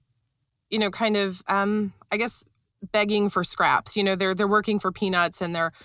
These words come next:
working, you know, getting a few bucks here and there, and, and it, it's very dirty and very seedy. And, and I, I don't feel like that's the case. I feel like the, the artists put a lot of work and put a lot of time and effort and energy into what they do.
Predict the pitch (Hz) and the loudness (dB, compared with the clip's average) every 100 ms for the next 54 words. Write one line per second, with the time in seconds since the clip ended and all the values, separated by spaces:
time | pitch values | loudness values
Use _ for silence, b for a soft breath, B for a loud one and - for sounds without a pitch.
0 | B B B B - 202 190 190 190 185 | B B B B -2 0 0 0 -2 -2
1 | 175 175 202 190 185 208 190 190 - - | -4 -2 0 0 -2 -2 0 2 2 0
2 | 190 180 185 175 175 175 165 165 165 b | -2 -2 -4 -4 -4 -4 -4 -8 -12 b
3 | b b - 190 180 - - 165 185 196 | b b -4 -2 -2 0 -2 -2 -2 -2
4 | 185 180 180 175 170 151 151 165 - 202 | 0 0 0 -2 -2 -2 -2 -2 -2 -2
5 | 185 160 156 165 156 156 156 - _ _ | -2 -2 -2 -2 -2 -4 -8 -14 _ _
6 | _ _ - 185 - 190 214 - - 202 | _ _ -2 -2 0 0 0 0 -2 0
7 | 185 - 175 - - 160 214 190 185 175 | -2 -2 -2 -2 -6 -6 -4 -4 -4 -8
8 | - 185 180 175 160 - - 175 175 175 | -6 -4 -2 -2 -4 -8 -10 -8 -6 -8
9 | 170 _ _ _ _ _ _ - 180 185 | -10 _ _ _ _ _ _ -2 2 2
10 | 190 - - 208 196 170 165 165 175 175 | 2 -2 -2 -2 2 2 0 -2 0 0
11 | - 160 170 - 180 175 165 - 175 165 | -2 -8 -6 -2 0 2 0 -2 0 0
12 | 165 165 170 170 165 160 165 175 165 156 | 0 -4 -2 -2 -2 -4 -4 -4 -6 -6
13 | - 160 170 156 - 143 - 165 165 117 | -6 -6 -4 -4 -4 -6 -4 -4 -4 -6